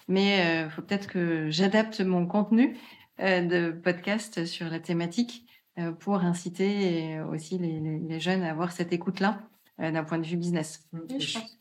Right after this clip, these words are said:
Speaker 2: Mm.
Speaker 3: Ouais. Oui, je pense qu'en fait, euh, ce serait assez essentiel parce que c'est vrai que c'est pas forcément un sujet, euh, qui va être abordé, euh, dans nos cours.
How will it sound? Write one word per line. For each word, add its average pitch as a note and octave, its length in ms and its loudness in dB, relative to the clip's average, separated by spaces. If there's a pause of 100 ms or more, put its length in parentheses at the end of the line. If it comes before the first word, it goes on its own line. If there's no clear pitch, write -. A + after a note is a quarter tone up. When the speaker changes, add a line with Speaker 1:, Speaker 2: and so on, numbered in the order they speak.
Speaker 2:
Mm. C#3+ 60 -18 (640)
Speaker 3:
Ouais. G#3 160 -8 (460)
Oui, C4+ 80 6
je C4 80 2
pense B3+ 160 6
qu'en G#3+ 120 6
fait, A#3 200 4
euh, G#3 100 6
ce G3 160 -2
serait F#3 200 -4
assez F#3 260 -4
essentiel G#3 440 -2
parce G3 180 -8
que F#3+ 100 -8
c'est F3+ 160 -4
vrai F#3+ 280 -2
que F3+ 280 -6
c'est F3+ 180 -12
pas G#3 140 0
forcément A3 420 2
un G#3 40 0
sujet, G#3 400 -2
euh, G3+ 260 -10
qui - 100 -12
va G3 80 -2
être F#3+ 220 -2
abordé, G3 420 6 (300)
euh, F#3 160 -6
dans F#3 120 -4
nos F#3 120 0
cours. A#3 320 2